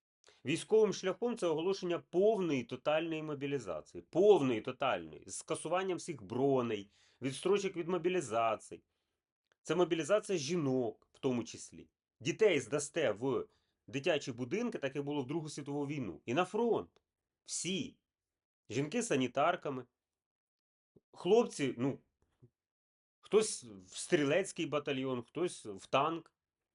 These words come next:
хтось снаряди буде підносить, хтось буде кашу варить.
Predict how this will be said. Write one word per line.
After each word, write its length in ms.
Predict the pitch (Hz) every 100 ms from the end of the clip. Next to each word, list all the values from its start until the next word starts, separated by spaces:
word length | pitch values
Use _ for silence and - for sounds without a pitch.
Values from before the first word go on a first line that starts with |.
| _ _ _ _ _
хтось 240 | _ 190 196
снаряди 460 | 151 120 147 170
буде 220 | 151 139 139
підносить, 540 | 131 120 127 123 107
хтось 200 | - 180
буде 180 | 196 196
кашу 380 | 143 87 - 78
варить. 360 | 80 76 -